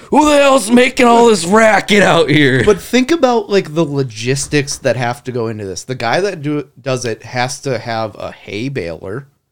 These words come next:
Speaker 1: And a tractor.
Speaker 2: And something to pull it into this <laughs> residential neighborhood. They have to do it. They have to take the bale of hay out of said neighborhood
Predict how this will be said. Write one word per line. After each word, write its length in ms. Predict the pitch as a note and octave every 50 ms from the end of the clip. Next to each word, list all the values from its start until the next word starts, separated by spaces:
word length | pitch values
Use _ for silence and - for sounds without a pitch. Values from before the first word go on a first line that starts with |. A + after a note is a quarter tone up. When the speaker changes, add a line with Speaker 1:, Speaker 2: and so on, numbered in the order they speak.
| _ _ _ _ -
Speaker 1:
And 120 | F#2 F#2 F#2+
a 40 |
tractor. 680 | F#2+ - - - F#2 - - - - - A2+ A#2+ B2 - _ _ _ _ _ _
Speaker 2:
And 220 | - B2 B2 A#2+ A#2+
something 380 | - C3+ C3 B2+ - C3+ B2+
to 80 | A#2+ A#2
pull 320 | - - - C3+ C3+ C3+ C3+
it 120 | C3 - _
into 300 | - C3 D#3 G3 G3 G3
this 220 | D#3+ D#3 D#3 D3 -
<laughs> 80 | C#3+
residential 540 | D3+ C#3 - - - - G#3 - - - D#3+
neighborhood. 720 | C#3+ C3+ B2+ E3 F3 E3 C#3 A2+ G#2+ G2+ G#2 G#2+ C3 C#3 C#3 _ _ _ _ _ _ _ _
They 140 | - C3 C3+ B2+
have 160 | B2 A#2 -
to 100 | - A2 G2+
do 320 | G2 G#2 C3 E3 A3+ G#3+
it. 300 | D3+ A2 B2 C#3+ - - - _ _ _ _ _ _ _ _ -
They 100 | C3+ C#3
have 240 | D3 D3 C#3+ C#3+ -
to 80 | C#3+ C3
take 400 | - - D#3+ E3 F3+ F3+ - - -
the 180 | C#3+ C#3+ C#3+
bale 400 | B2 G#2+ A#2+ B2 C#3 D3+ D3+ C3+
of 80 | A#2+ A#2
hay 400 | B2+ C3 C3+ C3 B2+ A#2+ A#2 - _ _ _ _ _ _ _
out 400 | - G2 G2+ A#2+ D#3+ A3 A3+ - -
of 460 | - C3+ B2 A#2 A#2 A#2 C#3+ D3+ E3+ - _ _ _ _ _ _ _
said 300 | - - - B2+ A#2 A2+ A#2+
neighborhood 460 | B2 A#2 A#2 B2 B2+ B2+ B2 A#2+ -